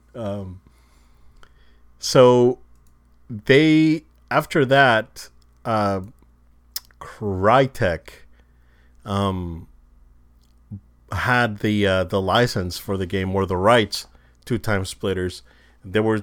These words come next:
they, they were saying that they were gonna do a game. They never did anything with it. Um,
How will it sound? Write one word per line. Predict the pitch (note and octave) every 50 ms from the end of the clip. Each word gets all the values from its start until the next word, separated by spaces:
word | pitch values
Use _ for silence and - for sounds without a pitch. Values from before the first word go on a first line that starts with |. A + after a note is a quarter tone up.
| _ -
they, | - A2 G#2+ G#2
they | G2+ A2 G#2+
were | G#2+ G#2+
saying | - - A#2 G#2 G#2
that | G#2 G2
they | G#2 G#2
were | G#2 G#2 G2+
gonna | G2 G#2 G2 G2 F#2+ F#2+ F2+
do | G2 A2 A#2 A#2
a |
game. | A2 A2+ A2+ A2+ A2+ A2+
They | G#2 G2
never | F#2+ G2+ G2+ G2 G2
did | F#2 G2+ G2
anything | G2+ F#2+ F#2+ F2+ E2+ - G#2+ G2 F#2+
with | G2 F#2+ F2+
it. | F#2 F2 E2+ - - - _ _ - - - - - - - _ _ -
Um, | G#2+ G2+ G2+ G2 G2 F#2+ E2+ D#2+ -